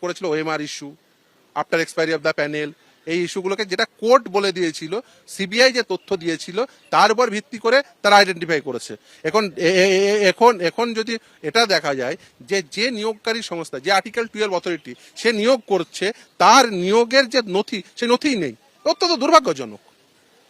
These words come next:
যে একটা নিয়োগকারী সংস্থা তার নথি নেই। আজকে আদালতে,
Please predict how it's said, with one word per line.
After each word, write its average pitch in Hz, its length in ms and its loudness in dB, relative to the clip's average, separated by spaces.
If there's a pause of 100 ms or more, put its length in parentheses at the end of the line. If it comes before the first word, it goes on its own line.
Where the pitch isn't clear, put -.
যে - 100 -8
একটা 226 200 2
নিয়োগকারী 247 440 2 (120)
সংস্থা 233 340 -2 (300)
তার 226 200 6
নথি 208 200 -2
নেই। 185 160 0
আজকে 247 200 -4 (280)
আদালতে, 208 340 0